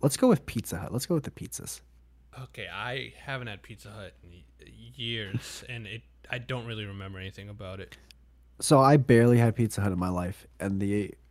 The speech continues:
Speaker 1: other day, like, probably months ago, I finally had Pizza Hut, like, after the longest time of not having it, and someone got stuffed crust pizza, and I think Pizza Hut's one of the only places you can get that, right?
Speaker 2: Mm.
Speaker 1: So I'm like, "Oh, this is amazing. I never had it before. This is great."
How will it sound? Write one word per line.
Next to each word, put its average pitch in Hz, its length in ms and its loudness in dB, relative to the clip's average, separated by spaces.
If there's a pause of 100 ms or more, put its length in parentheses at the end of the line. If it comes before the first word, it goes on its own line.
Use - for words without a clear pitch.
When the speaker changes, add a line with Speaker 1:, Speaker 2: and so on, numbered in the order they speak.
(120)
Speaker 1:
other 120 180 6
day, 98 240 2
like, 90 200 -6 (120)
probably 113 340 2
months 85 460 -2
ago, 67 340 -6 (760)
I 113 80 4
finally 98 580 2
had 98 240 -2
Pizza - 260 -6
Hut, 95 200 -2
like, - 180 -8 (640)
after 104 280 0
the 98 80 2
longest 92 380 0
time 95 180 0
of 87 60 0
not 85 160 2
having 92 340 2
it, - 220 -12 (180)
and 104 140 -4
someone 107 240 8
got 98 180 2
stuffed - 300 2
crust - 320 -2
pizza, 139 460 6 (200)
and - 100 -2
I 101 60 4
think 110 240 4 (280)
Pizza 120 220 0
Hut's 101 140 0
one 104 80 2
of 95 60 0
the 85 60 -2
only 90 140 -4
places 90 380 -6
you 90 60 -6
can 90 100 -6
get 117 220 2
that, 67 140 -4
right? 98 320 -2
Speaker 2:
Mm. 117 200 -12 (560)
Speaker 1:
So 120 140 4
I'm 104 100 4
like, 113 200 4
"Oh, 180 260 8
this 185 100 8
is 180 80 6
amazing. 190 320 10
I 147 40 8
never 170 220 10
had 214 240 10
it 196 60 10
before. 147 320 8
This 139 140 4
is - 60 -2
great." 196 440 6